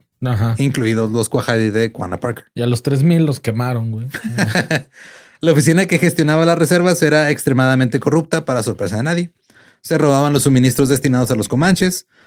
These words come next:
Speaker 2: Esto provocó escasez de alimentos y de suministros.
Speaker 1: Mm, van
Speaker 2: Y
Speaker 1: a hacer que se rebelen otra vez a hacer
Speaker 2: esto hizo
Speaker 1: desmadre.
Speaker 2: que se, eh, fueran a reunir con los Cuajadi y empezaron otra vez
Speaker 1: Ajá.
Speaker 2: las incursiones.
Speaker 1: Eso, no se metan con la pensión.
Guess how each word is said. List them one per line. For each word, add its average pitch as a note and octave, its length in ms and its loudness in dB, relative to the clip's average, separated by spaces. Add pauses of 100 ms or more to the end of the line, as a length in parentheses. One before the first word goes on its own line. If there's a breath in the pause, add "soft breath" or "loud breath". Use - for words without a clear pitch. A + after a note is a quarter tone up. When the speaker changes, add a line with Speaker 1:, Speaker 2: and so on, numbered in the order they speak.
Speaker 2:
Esto C3+ 240 -2
provocó C#3 320 2
escasez B2 380 -2
de B2 60 0
alimentos B2+ 460 0
y B2 60 -2
de A2 60 0
suministros. B2 680 -6
Speaker 1:
Mm, B2 420 -2 (260)
van A#2+ 160 -4
Speaker 2:
Y F3 80 2
Speaker 1:
a - 20 2
hacer B2+ 240 -2
que C3+ 120 -2
se C3+ 140 -2
rebelen A#2+ 460 -2
otra A#2+ 240 -6
vez A#2+ 300 -8
a B2+ 60 -4
hacer A#2 200 -6
Speaker 2:
esto B2 260 2
hizo A#2+ 200 4
Speaker 1:
desmadre. C3+ 320 0
Speaker 2:
que - 40 -16
se, A#2+ 600 2
eh, G#2 40 -2
fueran A#2 360 0
a A2+ 180 2
reunir G#2+ 320 -2
con A#2+ 140 -2
los A#2+ 120 0
Cuajadi B2 560 0
y C3 180 0
empezaron G#2 340 -4
otra G#2 180 -6
vez G2 140 -4
Speaker 1:
Ajá. A#2 480 -2 (160)
Speaker 2:
las G#2 260 -4
incursiones. G#2+ 560 -2
Speaker 1:
Eso, B2+ 120 -2
no C3+ 140 2
se D3 120 0
metan E3 280 2
con D#3 120 2
la C3 120 2
pensión. C3+ 680 4